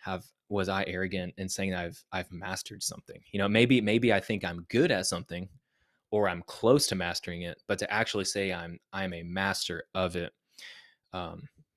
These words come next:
you know, 'cause there, there's things out there that say, like, "Hey, if you wanna be a master at something, do, what, what is it, like, ten thousand hours on that thing?"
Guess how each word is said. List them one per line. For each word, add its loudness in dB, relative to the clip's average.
you 2
know, 6
'cause 4
there, 12
there's 8
things 6
out 8
there 8
that 2
say, 2
like, 0
"Hey, 2
if -2
you 0
wanna 2
be 2
a 0
master 0
at 4
something, -4
do, 0
what, 0
what 2
is -2
it, -2
like, -4
ten -2
thousand -4
hours -2
on -2
that -4
thing?" -4